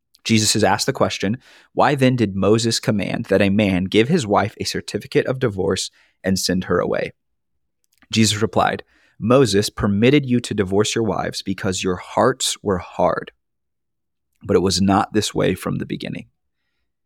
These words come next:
Here, Jesus is alluding to the fall, the event when human beings rebelled against God. Sin, death, evil, and suffering invaded the world, and all of us were infected by a disease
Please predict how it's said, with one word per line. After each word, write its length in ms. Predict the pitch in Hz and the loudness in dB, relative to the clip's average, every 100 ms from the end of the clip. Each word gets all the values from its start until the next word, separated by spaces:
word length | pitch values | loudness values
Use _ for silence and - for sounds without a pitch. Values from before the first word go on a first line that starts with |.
| _ | _
Here, 320 | - 131 104 104 | 0 4 6 6
Jesus 460 | 95 113 110 104 | 2 2 2 0
is 160 | - 95 | -2 -2
alluding 480 | 90 95 107 107 107 | 0 2 4 4 0
to 440 | - 92 90 90 - | -4 -6 -6 -8 -10
the 100 | 87 | -10
fall, 400 | - - - - _ _ _ _ _ | -2 -2 -2 -6 _ _ _ _ _
the 220 | - 98 | 0 2
event 460 | 92 101 101 92 - | 2 0 -2 -2 -4
when 240 | 92 90 | -4 -4
human 460 | 92 - 104 110 101 | -6 -2 2 2 0
beings 360 | 92 90 92 | -2 -4 -8
rebelled 400 | 87 85 87 92 | -8 -4 -2 0
against 300 | 95 98 98 | -2 -4 -4
God. 340 | - - - - _ _ _ | -2 -2 -2 -10 _ _ _
Sin, 440 | - - 107 98 | -2 2 2 2
death, 260 | 92 95 90 - | 0 -2 -2 -4
evil, 280 | 101 95 | -2 -2
and 120 | 90 87 | -4 -4
suffering 460 | 95 98 90 92 | -6 -6 -6 -6
invaded 800 | 90 90 85 90 98 101 98 95 - | -6 -6 -4 0 2 4 2 0 -2
the 160 | 95 | -2
world, 560 | 92 90 82 87 - - _ _ _ _ _ - | -2 -2 -4 -2 -4 -8 _ _ _ _ _ -2
and 200 | 101 95 - | -2 -2 2
all 300 | 101 113 127 | 4 4 2
of 100 | 107 | 2
us 300 | 98 101 - | 0 0 -2
were 140 | 92 | 0
infected 880 | 90 87 - - 101 - - 60 - _ _ _ - | 0 -2 -6 -2 -2 -2 -8 -8 -8 _ _ _ -2
by 220 | 95 92 | -2 0
a 140 | 95 | 0
disease 640 | 90 90 87 95 107 113 | -2 -2 -2 2 4 4